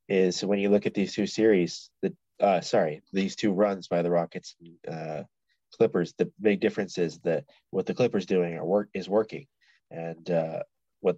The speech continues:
the Rockets were doing is not. I mean, um, I th-, I think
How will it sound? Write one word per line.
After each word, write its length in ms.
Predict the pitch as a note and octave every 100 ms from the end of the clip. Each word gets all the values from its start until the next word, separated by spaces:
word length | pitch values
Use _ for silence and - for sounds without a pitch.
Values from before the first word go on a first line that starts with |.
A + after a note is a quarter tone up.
| -
the 80 | G2
Rockets 540 | A2 A2+ G#2 - - -
were 120 | F#2+
doing 320 | F#2 F#2 F2
is 180 | E2 E2+
not. 240 | F#2+ E2+
I 60 | E2+
mean, 220 | F2+ F2 _ _ _ _ _ _
um, 280 | F2 E2 D#2
I 120 | F2
th-, 200 | F2 - -
I 80 | -
think 320 | G2+ A#2 -